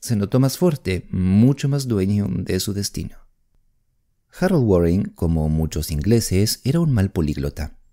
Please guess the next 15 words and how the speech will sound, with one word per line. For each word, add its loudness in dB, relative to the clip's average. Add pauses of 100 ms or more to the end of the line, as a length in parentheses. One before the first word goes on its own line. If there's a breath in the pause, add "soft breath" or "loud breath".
(280)
Su -4
francés 0
dejaba -2
mucho 0
que -4
desear, -2 (160)
y 0
además 2
lo 0
hablaba 0
con 0
un 2
terrible 2
acento 0
británico. -2